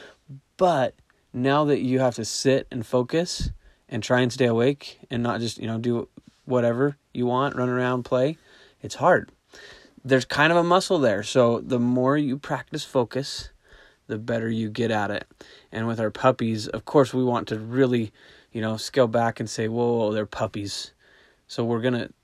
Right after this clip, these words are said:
be really patient about this, but we're still gonna try and start teaching it and start, start teaching duration with it so a puppy can learn to focus. And the stronger that focus muscle is, th-, the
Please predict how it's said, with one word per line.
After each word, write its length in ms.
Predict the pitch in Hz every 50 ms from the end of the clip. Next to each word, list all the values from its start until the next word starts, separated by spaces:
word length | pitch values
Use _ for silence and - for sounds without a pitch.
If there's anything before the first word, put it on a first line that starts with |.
| _ _ _ - 117
be 140 | - 123 117
really 300 | 110 117 123 123 120 113
patient 400 | - - 127 127 - - 120 113
about 300 | 107 110 107 101 - -
this, 240 | - 113 110 - - 143 117 113 _ _
but 240 | - 135 123 - - - _
we're 160 | - 123 123
still 240 | 117 - - 151 147
gonna 200 | 131 127 113 104
try 220 | - - 113 113 110
and 120 | 110 101
start 240 | - - 101 76 -
teaching 340 | - - 156 147 - 95 -
it 140 | - - - _ - - - - - _ _
and 100 | 113 104
start, 300 | - - 120 - - - _ _ -
start 340 | - - - 127 - -
teaching 360 | - - 123 117 - 117 117 110
duration 640 | 113 110 107 117 117 120 117 - - 113 110 110
with 220 | 113 113 110 -
it 180 | 147 151 156 - _ - - - - - _
so 260 | - - - 127 117
a 60 | 110 104
puppy 380 | - - 160 175 175 - 123
can 280 | 113 - 120 117 117 123
learn 460 | 127 127 127 123 123 131 147 170 185 - _ _ _ - - - - _ _ _ _ -
to 100 | - 135
focus. 560 | - 170 202 214 - - - - - - - - - _ _ _ _ -
And 460 | - 139 135 131 127 127 123 127 120
the 160 | - - 123
stronger 580 | 120 - - - - 135 135 143 147 147 147 139
that 220 | 135 131 - -
focus 460 | - - 139 135 131 - 151 139 -
muscle 420 | - 135 135 131 - - 131 - -
is, 560 | - 123 123 127 139 156 180 - - - - _ _ _ - - - - - _ _ -
th-, 200 | - 117 113 - -
the 580 | - 120 113 113 - - 123 117 120 117 113